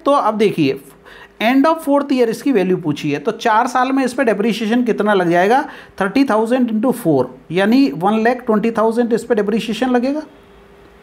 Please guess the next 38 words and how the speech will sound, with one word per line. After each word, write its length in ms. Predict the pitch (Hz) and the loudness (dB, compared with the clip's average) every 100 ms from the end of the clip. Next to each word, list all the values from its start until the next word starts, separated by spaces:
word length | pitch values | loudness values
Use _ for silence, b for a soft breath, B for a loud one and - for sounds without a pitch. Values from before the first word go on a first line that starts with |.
| B B B 190 | B B B -4
और 100 | 196 | 0
जब 160 | 240 | 2
एक 240 | 190 208 254 | 2 2 0
लाख 140 | 285 | 0
बीस 240 | 240 247 | 0 0
हज़ार 200 | 247 254 | 2 0
depreciation 580 | 233 185 196 208 214 220 | 0 -2 -2 -4 -4 -2
लग 180 | 196 165 | -2 0
गया 180 | 190 247 | 0 0
तो 120 | 247 | -2
पाँच 380 | 233 202 208 247 | -2 -2 -2 0
लाख 160 | 254 | -2
की 100 | 254 | -2
मशीन 320 | 214 185 196 175 | -4 -2 -2 2
में 140 | 165 | 2
से 280 | 165 247 269 B B - | 2 0 -2 B B -4
जब 100 | 180 | 0
मैं 120 | 220 | 2
एक 240 | 170 208 240 | 4 4 2
लाख 160 | 247 | 0
बीस 260 | 180 214 190 | 0 -2 -2
हज़ार 200 | 175 170 | -2 -2
minus 380 | 147 147 240 240 | 0 0 0 -2
कर 140 | 151 | -2
दूंगा 400 | 135 147 214 277 B B B | 0 2 0 -2 B B B
तो 60 | 165 | -4
मेरी 260 | 160 185 | 0 2
value 300 | 208 160 196 | 2 2 2
कितनी 320 | 220 208 175 156 | 0 -2 0 2
आ 60 | |
गई? 180 | 160 269 | 2 0
थ्री 260 | 262 165 143 | -2 0 2
लैख 240 | 143 - - - - 120 | 0 -2 -10 -20 -12 -8
एटी 260 | 123 135 | -6 -8
thousand। 640 | 123 117 - - 98 - - - - - - B B B 151 | -8 -6 -8 -6 -6 -6 -10 -16 -20 -20 -20 B B B 0
This 160 | 160 131 | 0 0
is 80 | |
the 160 | 123 | -2